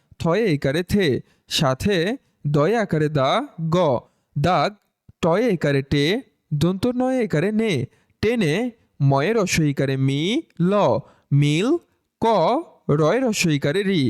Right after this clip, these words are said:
করি। তো আমরা সুন্দরভাবে বলতে পারি, ছবি গণনা করে সংখ্যার সাথে দাগ টেনে মিল করি। প্রিয় বন্ধুরা, এরপরে ব্র্যাকেটের মধ্যে থাকা অংশটিতে বলা হয়েছে এ, ক, এক,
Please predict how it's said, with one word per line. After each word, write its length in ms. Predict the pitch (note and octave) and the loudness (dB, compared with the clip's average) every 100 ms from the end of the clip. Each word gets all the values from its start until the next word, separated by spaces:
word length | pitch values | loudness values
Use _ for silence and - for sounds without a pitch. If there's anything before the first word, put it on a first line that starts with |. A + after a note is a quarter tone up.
| - _ - | -4 _ -4
করি। 320 | B3 A#3+ D3 G#2+ C#3 - _ _ _ _ _ | -2 0 2 0 -2 -8 _ _ _ _ _
তো 20 | D#3+ D3+ | -2 0
আমরা 160 | D#3 D3+ | -2 -2
সুন্দরভাবে 520 | F#3 F#3+ G#3+ G#3+ A3+ G#3+ | -2 -2 -2 -2 -2 -2
বলতে 180 | A#3 B3 B3 | -4 -4 -2
পারি, 220 | D#3+ C#3 G#3+ - _ _ | -2 0 -4 -6 _ _
ছবি 280 | - E3+ E3 D#3 | -4 -2 -2 0
গণনা 440 | D3+ C#3+ F3+ A3+ | 0 0 -2 -4
করে 220 | A#3+ A#3+ A3+ G3+ | -2 -2 0 0
সংখ্যার 360 | E3+ F3+ A#3 G#3+ | -2 -2 -4 -2
সাথে 240 | C3+ E3+ F#3+ | -2 -2 -2
দাগ 220 | C#3 C3 - | -2 -2 -4
টেনে 240 | C3+ E3+ | -2 -2
মিল 220 | A3 A#3+ A3 | -2 -2 0
করি। 240 | F3+ C#3+ G#2+ - _ _ - | 0 0 -2 -4 _ _ -6
প্রিয় 160 | F3+ F3+ | -2 0
বন্ধুরা, 300 | D3 C3+ C#3 D3 E3+ | 0 0 0 0 -2
এরপরে 240 | F3+ G#3+ G#3 | 0 0 0
ব্র্যাকেটের 440 | F3 F3+ A#3 B3+ A#3 G3+ | 0 -2 -2 -2 0 0
মধ্যে 200 | E3+ F3+ | 0 0
থাকা 240 | D3+ D3+ C#3+ | 0 0 0
অংশটিতে 440 | C#3+ D#3 D3+ D3+ D3 | 0 -2 -2 -2 0
বলা 240 | C#3 C#3 D3 | 0 2 2
হয়েছে 340 | C#3 C#3 G3 A#3 - _ _ _ _ | 0 0 0 -2 -4 _ _ _ _
এ, 180 | D#3+ E3+ G#3+ C#4+ - - F3+ | -2 0 0 -2 -8 -4 0
ক, 20 | C#3 - - | 2 0 0
এক, 80 | D#3 | -2